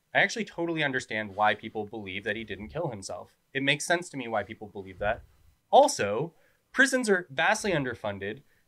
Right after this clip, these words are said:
These dudes had been working, like, forty-eight hour shifts or something. They say they fell asleep. They probably fell asleep. The cameras weren't working. The cameras probably weren't working. And, and Epstein was gonna be in jail for the rest of his life and probably didn't wanna live anymore.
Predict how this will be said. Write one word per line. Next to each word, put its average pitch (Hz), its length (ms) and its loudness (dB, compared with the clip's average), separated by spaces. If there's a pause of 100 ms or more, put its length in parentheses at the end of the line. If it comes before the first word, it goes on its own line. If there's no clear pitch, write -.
These 208 260 2
dudes 214 280 0
had 190 120 0
been 170 160 -2
working, 160 320 0
like, 139 180 2
forty-eight 151 440 0
hour 147 260 4
shifts 113 300 -4
or 107 60 -8
something. 107 460 -6 (200)
They 139 100 2
say 208 180 0
they 208 120 2
fell 180 200 6
asleep. 135 460 -2
They 262 120 0
probably 330 520 4
fell 254 220 6
asleep. 233 420 0 (200)
The 165 60 -2
cameras 208 360 2
weren't 185 220 0
working. 151 380 -2
The 339 100 -8
cameras 330 360 0
probably 311 320 0
weren't 294 240 2
working. 202 440 2 (340)
And, 269 320 4 (520)
and 240 220 4 (100)
Epstein 240 580 2 (1300)
was 220 260 2
gonna 262 160 4
be 254 160 4
in 247 80 0
jail 294 220 8
for 403 100 2
the 285 80 2
rest 147 180 2
of 117 40 -14
his 113 120 -8
life 117 280 2
and 226 120 -6
probably 320 440 -2
didn't 247 240 -4
wanna 285 160 0
live 349 180 2
anymore. 208 380 2